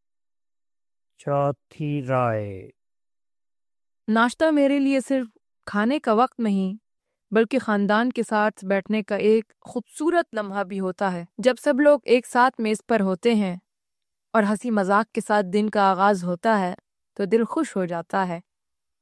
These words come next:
Speaker 2: इसके अलावा अगर आप सेहतमंद नाश्ता करें, तो दिन भर चाय, बिस्किट या फास्ट फूड की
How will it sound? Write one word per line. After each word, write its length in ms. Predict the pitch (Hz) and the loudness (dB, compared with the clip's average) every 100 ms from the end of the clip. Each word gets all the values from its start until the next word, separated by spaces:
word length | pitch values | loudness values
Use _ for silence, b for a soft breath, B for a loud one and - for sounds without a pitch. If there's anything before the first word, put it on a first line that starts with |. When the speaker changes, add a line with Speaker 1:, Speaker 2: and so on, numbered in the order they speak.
| _ _ _ _ _ _ 254 | _ _ _ _ _ _ -14
Speaker 2:
इसके 220 | - 262 | 0 2
अलावा 480 | 220 208 233 220 214 _ _ _ _ _ _ - | 6 6 6 4 0 _ _ _ _ _ _ -2
अगर 220 | 208 214 | 2 6
आप 180 | 208 214 | 6 4
सेहतमंद 580 | - 214 226 - 220 208 | 0 0 0 -2 -2 -2
नाश्ता 360 | 190 - 226 | -4 -2 -2
करें, 420 | 208 202 214 185 - _ _ _ _ _ _ - | 0 0 0 -4 -12 _ _ _ _ _ _ -10
तो 80 | 202 | -4
दिन 240 | 202 220 | -2 0
भर 160 | 202 202 - | -2 -4 -4
चाय, 420 | 208 202 202 190 311 _ 180 | -2 0 0 -2 -8 _ -2
बिस्किट 500 | 196 - 233 214 - _ _ 214 | -2 -2 -2 -2 -4 _ _ -6
या 160 | 208 | -4
फास्ट 400 | 190 202 214 - | -4 -2 -2 -2
फूड 300 | - 208 190 | -6 -6 -6
की 300 | - 190 175 | -4 -4 -4